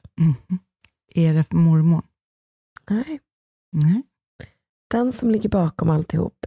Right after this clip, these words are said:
Speaker 2: är Franklins yngsta dotter,
Speaker 1: Mhm.
Speaker 2: Frances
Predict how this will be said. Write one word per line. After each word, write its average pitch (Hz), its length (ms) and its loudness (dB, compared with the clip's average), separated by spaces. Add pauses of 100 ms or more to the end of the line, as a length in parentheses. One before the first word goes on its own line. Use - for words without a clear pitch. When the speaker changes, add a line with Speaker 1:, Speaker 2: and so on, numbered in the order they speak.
Speaker 2:
är 165 280 0
Franklins - 840 -6
yngsta - 400 -2
dotter, - 460 -12 (220)
Speaker 1:
Mhm. 151 380 0
Speaker 2:
Frances - 680 -4